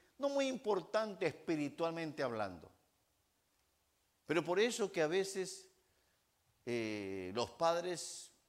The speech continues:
buenos cristianos, pero los hijos ahí peleando con sus creencias. Por la generación que viene no ha sido atendida.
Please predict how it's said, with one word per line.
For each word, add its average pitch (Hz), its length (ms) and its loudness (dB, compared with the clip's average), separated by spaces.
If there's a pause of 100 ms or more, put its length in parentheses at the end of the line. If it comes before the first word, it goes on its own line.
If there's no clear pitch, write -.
(200)
buenos 160 580 -2
cristianos, 160 640 -8 (500)
pero 175 140 -2
los 180 240 -4
hijos 220 580 -8 (960)
ahí 196 320 -2
peleando 170 960 -4
con 143 140 -6
sus 127 160 -6
creencias. 113 640 -8 (1800)
Por 135 160 -2
la 139 100 2
generación 131 640 -2
que 160 140 -6
viene 165 420 -6 (380)
no - 100 -6
ha 143 60 -4
sido 160 240 -6
atendida. 123 600 -6